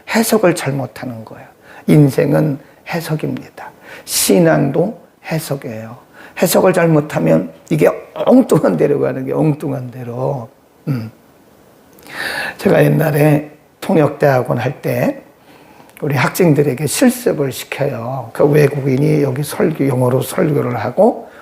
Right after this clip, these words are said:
우리 학생들이 한 사람 한 사람 나와가지고 그 통역 실습을 합니다. 그 저는 맨 앞에 앉아있죠. 점수를 매겨야 되니까. 그런데 통역을 하다 보면 삼천 프로 빠져요. 지금 이 사람은 이 얘기를 하는데 이,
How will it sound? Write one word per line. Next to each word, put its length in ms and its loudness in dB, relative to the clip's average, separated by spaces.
우리 160 -6
학생들이 480 -4
한 160 0
사람 420 0
한 160 -2
사람 240 0
나와가지고 840 -2
그 180 -8
통역 340 2
실습을 460 -2
합니다. 540 -4
그 160 2
저는 300 2
맨 180 2
앞에 260 -2
앉아있죠. 440 -4
점수를 480 0
매겨야 400 -4
되니까. 420 -16
그런데 460 0
통역을 460 4
하다 260 0
보면 400 -4
삼천 440 -4
프로 300 -2
빠져요. 580 -4
지금 260 4
이 140 4
사람은 500 2
이 260 2
얘기를 400 2
하는데 480 -2
이, 380 -2